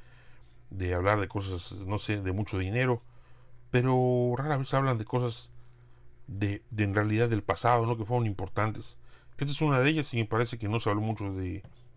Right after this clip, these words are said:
de, de Camatron. Quizá por lo que menciono, de que a estas alturas, estamos hablando del ochenta y seis que se lanzó Camatron, a la actualidad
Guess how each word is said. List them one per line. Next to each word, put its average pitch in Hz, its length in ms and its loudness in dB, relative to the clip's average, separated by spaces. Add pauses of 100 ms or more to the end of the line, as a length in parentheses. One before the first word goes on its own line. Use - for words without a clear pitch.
(220)
de, 87 580 -2 (120)
de 98 140 -6
Camatron. 101 500 0 (680)
Quizá 202 380 4 (240)
por 123 120 2
lo 123 80 2
que 123 80 -2
menciono, 117 440 2 (340)
de 95 200 -4
que 90 260 -6 (500)
a 113 120 2
estas - 160 0
alturas, 123 520 2 (440)
estamos - 260 4
hablando 120 220 8
del 107 80 6
ochenta 95 400 0
y 95 80 0
seis 117 220 2
que 117 80 -10
se 95 80 -2
lanzó 92 220 -2
Camatron, 101 500 0 (600)
a - 100 -2
la 95 60 6
actualidad 104 500 4